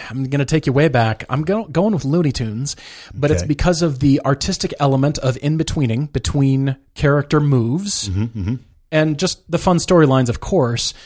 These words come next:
Speaker 1: But it really kinda hit home for me when I went to a concert at the Hollywood Bowl a few years ago, well, many years ago, but it was Looney Tunes cartoons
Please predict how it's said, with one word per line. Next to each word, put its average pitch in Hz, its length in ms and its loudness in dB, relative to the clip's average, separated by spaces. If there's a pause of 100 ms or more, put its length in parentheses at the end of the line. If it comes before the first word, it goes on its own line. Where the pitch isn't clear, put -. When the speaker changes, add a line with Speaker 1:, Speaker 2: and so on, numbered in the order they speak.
(160)
Speaker 1:
But 143 420 -2 (200)
it 156 140 0
really 220 340 4
kinda 208 260 -2
hit 123 220 0
home 156 200 0
for 156 120 -6
me 123 160 2
when 120 160 0
I 120 60 0
went 156 200 -4
to 185 100 0
a - 40 -2
concert 185 480 -2
at 117 80 -4
the 110 60 -2
Hollywood 143 380 0
Bowl 123 420 2
a - 40 -10
few 151 160 0
years 151 240 4
ago, 110 440 -6
well, 98 240 -12
many 127 180 -4
years 110 200 -6
ago, 101 300 -10 (380)
but 131 180 2
it 135 120 0
was 135 300 0
Looney 180 420 2
Tunes 185 360 -2
cartoons 135 840 -2